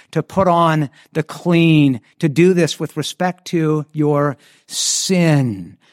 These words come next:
You are c-, called to discern that conduct that is filthy and to discard that and to discern that,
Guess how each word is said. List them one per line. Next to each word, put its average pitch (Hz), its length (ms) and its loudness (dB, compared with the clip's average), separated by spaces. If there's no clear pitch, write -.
You 139 120 -2
are 139 160 2
c-, 143 80 -6
called 175 380 0
to 151 40 0
discern 160 640 -2
that 139 200 -2
conduct 151 680 0
that 147 120 -2
is 139 140 -4
filthy 160 640 -2
and 127 140 -2
to 139 80 -4
discard 160 800 -2
that 117 440 -6
and 135 80 -4
to 135 60 -4
discern 170 500 0
that, 147 240 -2